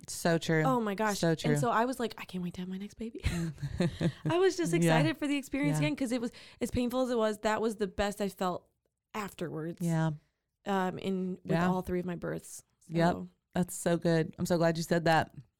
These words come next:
Speaker 2: Yeah.
Speaker 1: 'Cause that's important for people to know. Yeah, it's exhausting. It's the hardest thing you're ever gonna do. But then, uh, I just recently, um, had Gabrielle, my daughter, on, um, for a podcast episode, and, and she said it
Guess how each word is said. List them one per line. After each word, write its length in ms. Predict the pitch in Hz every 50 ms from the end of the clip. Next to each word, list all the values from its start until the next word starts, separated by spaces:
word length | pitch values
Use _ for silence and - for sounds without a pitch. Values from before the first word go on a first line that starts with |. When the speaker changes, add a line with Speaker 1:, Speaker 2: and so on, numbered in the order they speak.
| _
Speaker 2:
Yeah. 260 | - 196 196 202 202 202
Speaker 1:
'Cause 100 | 214 202
that's 160 | 202 202 240
important 280 | 240 214 254 220 170
for 100 | 185 214 208
people 220 | 185 208 196 202 180
to 120 | - 185
know. 200 | 185 175 165 160
Yeah, 180 | 165 170 170 160
it's 360 | 151 - - 165 196 - -
exhausting. 600 | 247 214 196 190 165 165 175 - - 160 151 147
It's 160 | 156 175 -
the 80 | 196 180
hardest 240 | 185 175 175 180
thing 120 | - 190 185
you're 120 | 180 170
ever 120 | 170 165 170
gonna 240 | 156 180 180 190
do. 440 | 185 165 170 165 151 147 143 143 143 - - - - - - - -
But 160 | 196 180 -
then, 480 | 185 180 180 175 170 165 165 160 156 143 - - - - - - - - - - _ _ _ _ _ _ -
uh, 100 | 131 - - - - _ -
I 80 | 180 185
just 300 | 175 - 190 190 - 185
recently, 640 | 185 185 - 190 - 131 165 160 160 151 147 - -
um, 240 | - 160 147 143 156
had 180 | 147 160 151
Gabrielle, 460 | - 156 143 143 170 190 208 196 170
my 80 | 156 147
daughter, 380 | 143 170 165 160 156 156 - -
on, 400 | 143 143 143 143 143 143 147 135 - - - -
um, 220 | - 175 165 160 151
for 120 | - 147
a 60 | 143
podcast 420 | 143 165 156 147 - 143 147 - -
episode, 400 | 147 - 156 - - 143 139 135
and, 180 | 151 156 151
and 220 | 127 139 165 165 -
she 220 | - - 185 185
said 260 | 180 - - 175 160
it 240 | 160 151 - - -